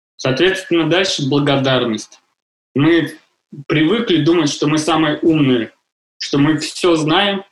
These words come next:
и все вокруг мудаки, потому что мы можем сделать лучше. Но на самом деле это не так. Ты, если искренне благодарен человеку, тогда будь ему благодарен и не говори: "Но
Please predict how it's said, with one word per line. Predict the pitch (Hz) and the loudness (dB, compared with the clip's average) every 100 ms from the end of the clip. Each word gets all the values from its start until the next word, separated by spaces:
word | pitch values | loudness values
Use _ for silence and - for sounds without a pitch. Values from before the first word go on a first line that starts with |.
| _ 139 | _ -4
и | |
все | 135 196 | 0 2
вокруг | 175 - 180 | 2 2 0
мудаки, | 165 160 165 185 | 2 2 2 0
потому | - 170 175 | -2 0 0
что | - | 0
мы | 180 185 | 2 2
можем | 175 160 | 2 2
сделать | 147 165 147 147 | 2 2 2 0
лучше. | 143 - 113 - - _ _ _ _ _ | 0 0 -4 -6 -12 _ _ _ _ _
Но | 139 151 | 0 2
на | 170 | 2
самом | 214 196 175 | 2 2 2
деле | 156 170 160 | 2 2 2
это | 165 165 | 0 0
не | 147 143 | 0 0
так. | - 165 180 - _ _ _ _ | 0 -2 -2 -8 _ _ _ _
Ты, | 170 160 285 - - _ _ - | 4 4 2 -6 -12 _ _ -2
если | 160 160 151 | -2 0 -2
искренне | - 190 190 - 151 143 | 0 -2 -2 0 2 2
благодарен | 131 135 143 143 165 208 196 | 2 0 2 2 2 2 0
человеку, | - 165 151 143 127 - 107 - _ _ _ 139 | 0 0 2 0 0 -2 -6 -8 _ _ _ -2
тогда | 139 143 139 | 0 0 2
будь | 165 214 | 0 0
ему | 170 151 | 0 2
благодарен | 139 135 143 139 196 185 143 | 2 2 0 2 2 2 0
и | 143 | 0
не | 151 151 | 2 2
говори: | 143 160 208 190 - - | 2 2 2 0 -4 -4
"Но | 151 175 254 294 285 | 0 4 4 4 0